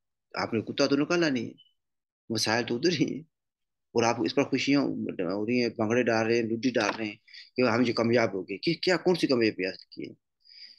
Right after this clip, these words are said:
क्या आप, हकूक मिल गए हैं? आपका तशख़्ख़ुस मिल गया है? एक्ट सेवेंटी फ़ोर ख़त्म हो गया? ये शराइत थी। फिर again जो, जो, जो problems हैं, problem तो ये Act seventy four है, वो तो अपनी जगह मौजूद है,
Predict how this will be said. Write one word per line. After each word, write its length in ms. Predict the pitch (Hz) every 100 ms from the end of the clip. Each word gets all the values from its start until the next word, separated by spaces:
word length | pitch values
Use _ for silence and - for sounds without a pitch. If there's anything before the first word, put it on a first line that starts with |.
| _
क्या 160 | 135 135
आप, 160 | 139 -
हकूक 360 | - 120 120 131
मिल 140 | 127
गए 140 | 135 139
हैं? 180 | 135 123
आपका 260 | 123 -
तशख़्ख़ुस 400 | 123 110 120 127 120
मिल 140 | 131 139
गया 120 | 127
है? 140 | 123 - _ _ _ _
एक्ट 200 | 127 131
सेवेंटी 360 | - 127 127 127
फ़ोर 200 | 127 127
ख़त्म 180 | 127 139
हो 60 | 117
गया? 140 | 123
ये 160 | 135 151
शराइत 340 | - 127 175
थी। 120 | 165 160 - -
फिर 140 | 165
again 260 | - 156 175
जो, 120 | 170 131 - _ 110
जो, 140 | 127
जो 220 | 110 139
problems 580 | 151 131 120 127 208 160
हैं, 220 | 120 135
problem 380 | - 127 139 170
तो 100 | 165
ये 200 | 175 143
Act 120 | 165
seventy 260 | - 165 165
four 220 | 202 214
है, 100 | 151 - _ _ _ _
वो 80 | 135
तो 60 | 156
अपनी 180 | 147 170
जगह 160 | 165
मौजूद 300 | 165 165 196
है, 100 | 160